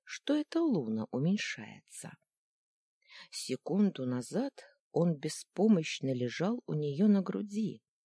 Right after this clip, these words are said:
а теперь накрывал собой уже всю девочку. Хранитель вскочил и в недоумении уставился на свои лапы, которые сейчас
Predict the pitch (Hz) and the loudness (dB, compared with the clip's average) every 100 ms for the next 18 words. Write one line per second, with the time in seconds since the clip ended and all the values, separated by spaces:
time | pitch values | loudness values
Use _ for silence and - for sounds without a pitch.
0 | _ _ _ - - - - - _ 170 | _ _ _ -10 -10 -10 -14 -14 _ 0
1 | 196 - _ _ - - - 160 175 165 | 0 0 _ _ -20 -10 2 4 6 6
2 | 165 156 233 202 - 143 127 135 247 277 | 4 4 2 -2 -4 -6 -2 0 2 0
3 | - 269 247 262 - - - 127 151 - | -4 -2 0 0 -2 -12 -6 -6 -8 -10
4 | - 123 - - - - _ _ _ _ | -10 -10 -10 -10 -12 -20 _ _ _ _
5 | _ _ _ _ _ - 143 123 117 - | _ _ _ _ _ -2 2 2 0 -4
6 | - - - - 117 - 233 285 _ _ | -12 -14 -16 -12 -8 -2 -2 -2 _ _
7 | - _ 320 320 147 117 113 107 110 190 | -20 _ -2 0 -2 -2 -4 -2 2 4
8 | 262 269 285 - - - 139 160 208 - | 4 4 0 -4 -10 -6 -4 -2 -4 -2
9 | 220 220 - 175 202 240 185 147 143 160 | 2 2 2 -2 -4 -2 -2 -2 -2 -2
10 | 156 - _ _ _ _ - - 113 110 | -2 -6 _ _ _ _ -6 -2 -2 -2
11 | 110 - - 98 - - 220 - - | -4 -8 -14 -12 -8 -4 -4 -6 -12